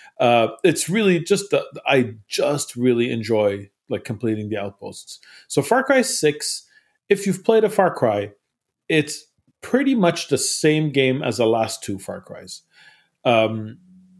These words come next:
there are some innovations, but they're not very noteworthy, in my opinion.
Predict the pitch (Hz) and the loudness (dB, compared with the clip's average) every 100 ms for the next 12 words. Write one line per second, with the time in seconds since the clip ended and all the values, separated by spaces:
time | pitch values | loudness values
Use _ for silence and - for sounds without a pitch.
0 | _ _ - - - 180 185 233 247 254 | _ _ -20 -4 2 2 4 2 4 2
1 | 247 226 165 123 120 113 - - _ _ | 2 4 4 2 0 -2 -6 -12 _ _
2 | - 143 - _ _ 165 170 247 247 269 | -6 -6 -6 _ _ -4 0 0 2 0
3 | 247 156 123 123 - - 104 98 92 95 | 2 2 2 2 -2 -8 -6 -6 -10 -18
4 | 82 - - 123 113 113 113 113 - 98 | -18 -20 -10 -6 0 2 2 0 -6 -8
5 | 95 - | -8 -14